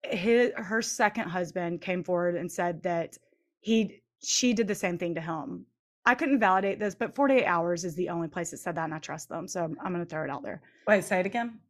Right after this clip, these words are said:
Speaker 1: She, hi-, her second husband came forward and said she did the same thing to him about her first husband. She would tell him that her first husband was abusive, horrible, sexually abused her, physically abused her, all the same shit.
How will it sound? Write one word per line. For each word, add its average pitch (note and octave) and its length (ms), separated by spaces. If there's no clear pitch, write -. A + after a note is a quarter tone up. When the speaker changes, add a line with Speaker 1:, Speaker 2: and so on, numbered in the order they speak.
Speaker 1:
She, - 400
hi-, A#3 280
her A#3+ 240
second A#3 340
husband F3+ 360
came F#3+ 180
forward F#3 200
and F3+ 120
said F3+ 280
she - 240
did A3 160
the A#3 80
same G3+ 280
thing F#3+ 380
to G#3 160
him F3 400
about F3 460
her G3 160
first C4 280
husband. - 600
She - 180
would G#3 140
tell G3 180
him G3+ 80
that F#3+ 200
her A3 140
first G#3+ 300
husband G#3 300
was F#3 120
abusive, G3 640
horrible, F#3 840
sexually G#3 500
abused G3+ 280
her, G3 200
physically G3 500
abused F#3 300
her, F#3+ 280
all G3 240
the A3 100
same G#3+ 220
shit. F#3+ 480